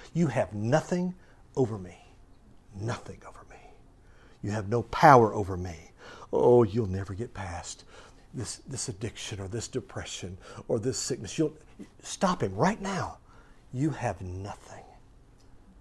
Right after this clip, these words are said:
You have nothing. Or you can just cry, feel sorry for yourself, agree with the devil, and you'll be worse off tomorrow. Or you can stop him.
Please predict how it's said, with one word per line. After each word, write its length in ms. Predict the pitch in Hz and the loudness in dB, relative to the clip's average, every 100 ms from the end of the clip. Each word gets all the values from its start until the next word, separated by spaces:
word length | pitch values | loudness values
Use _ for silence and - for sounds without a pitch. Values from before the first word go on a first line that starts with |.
| - - | -20 -14
You 800 | 110 101 120 139 147 160 151 170 - - - | -10 0 6 8 8 6 2 -6 -14 -20 -20
have 560 | - - 131 131 135 117 - - - 107 | -14 -6 -4 0 0 -2 -8 -20 -20 -14
nothing. 760 | 92 95 101 104 95 - - - - - - - - - - - - - | -10 -6 -4 -4 -6 -10 -18 -20 -20 -20 -20 -20 -20 -20 -20 -20 -20 -4
Or 220 | 113 165 | -2 0
you 140 | 139 | 0
can 140 | 139 123 | 0 0
just 180 | 107 | -2
cry, 340 | - 107 117 180 - - - - - - - - - - | -2 0 0 -2 -10 -20 -20 -20 -20 -20 -20 -20 -20 -14
feel 120 | - 98 | -10 -6
sorry 300 | - 98 117 | -2 -2 -2
for 100 | 147 | -6
yourself, 380 | 127 160 160 - - - - - - - | -8 -8 -10 -12 -20 -20 -20 -20 -20 -14
agree 260 | 98 95 120 | -10 -4 -4
with 120 | 123 | -2
the 100 | 139 | -4
devil, 480 | 131 151 170 165 165 - - - - - - - - | -2 -2 -2 -4 -8 -16 -20 -20 -20 -20 -20 -20 -4
and 120 | 165 | 0
you'll 100 | 196 | 4
be 60 | 202 | 4
worse 280 | 185 185 | 2 2
off 180 | 208 180 | -2 -4
tomorrow. 420 | - 175 156 87 82 - - - - - - - - - 262 - - - - - - - - | -4 -4 -4 -6 -10 -20 -20 -20 -20 -20 -20 -20 -20 -20 -20 -20 -20 -20 -20 -20 -20 -20 -12
Or 140 | - 95 | -4 0
you 140 | 120 | 2
can 160 | 147 143 | 2 0
stop 400 | - 123 90 - | 0 -2 -2 -6
him. 180 | 85 | -10